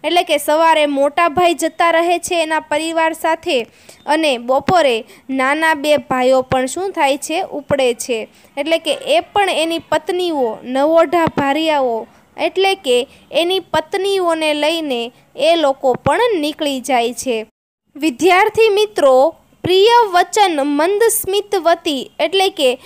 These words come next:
આ નવી સ્ત્રીઓ જે આવેલી છે, જે નવી, એટલે કે અમારા ભાઈની આ નવપરિણીત પત્નીઓ છે, તે પ્રિય વચન, એટલે કે મીઠા વચનો બોલે છે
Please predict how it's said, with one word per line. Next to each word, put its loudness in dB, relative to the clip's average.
આ 0
નવી 2
સ્ત્રીઓ 2
જે 0
આવેલી 2
છે, 0
જે 0
નવી, 0
એટલે -2
કે -2
અમારા 2
ભાઈની -2
આ -2
નવપરિણીત 0
પત્નીઓ -2
છે, -4
તે 0
પ્રિય 2
વચન, 0
એટલે -2
કે -2
મીઠા -2
વચનો 0
બોલે 0
છે -4